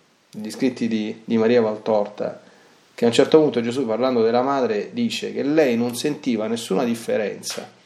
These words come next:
<laughs> eh, tra lo stare dentro casa a fare le faccende domestiche umili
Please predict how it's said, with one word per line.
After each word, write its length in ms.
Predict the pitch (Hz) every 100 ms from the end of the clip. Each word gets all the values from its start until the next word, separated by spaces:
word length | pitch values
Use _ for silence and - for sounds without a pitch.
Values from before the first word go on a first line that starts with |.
| _ - -
<laughs> 0 | 120 - - - - - _ _
eh, 240 | - - -
tra 440 | - 139 104 - - _ _ _ _
lo 160 | 113 120
stare 400 | - 160 151 123
dentro 280 | 117 117 120
casa 360 | 127 113 104
a 40 | 107
fare 260 | - 120
le 100 | 107
faccende 500 | 120 127 - 120 104
domestiche 600 | 101 110 123 117 - 101
umili 720 | 107 107 98 104 127 156 -